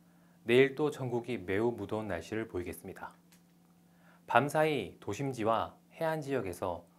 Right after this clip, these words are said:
열대야가 나타나는 곳도 많겠습니다. 내일 중부지방과 남부 내륙,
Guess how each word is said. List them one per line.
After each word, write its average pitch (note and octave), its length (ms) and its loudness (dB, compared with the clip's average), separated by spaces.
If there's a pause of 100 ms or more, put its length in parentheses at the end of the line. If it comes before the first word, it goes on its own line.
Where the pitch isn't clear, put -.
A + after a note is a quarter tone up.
(200)
열대야가 A2+ 520 2
나타나는 G#2 440 -6
곳도 - 220 -8
많겠습니다. F#2+ 680 -8 (1700)
내일 D3 300 6
중부지방과 D3+ 680 2
남부 G#2+ 320 2
내륙, F#2+ 360 -4